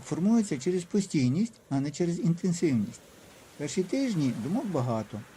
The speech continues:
неспокійно, хочеться кинути. Це нормально, всі через це проходять. Ефект приходить не одразу. Тиждень третій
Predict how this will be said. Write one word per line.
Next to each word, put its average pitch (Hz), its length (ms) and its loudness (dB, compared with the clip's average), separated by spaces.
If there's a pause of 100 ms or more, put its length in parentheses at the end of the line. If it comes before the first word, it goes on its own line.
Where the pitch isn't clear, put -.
(220)
неспокійно, 143 760 -2 (160)
хочеться 175 360 -6
кинути. 131 520 -8 (540)
Це 123 80 -4
нормально, 175 400 -2 (420)
всі 233 160 -4
через 120 220 -4
це - 120 -8
проходять. 131 420 -6 (640)
Ефект 226 280 -4
приходить 143 500 -4
не 196 120 2
одразу. 185 440 0 (840)
Тиждень 190 460 4 (140)
третій 151 520 -2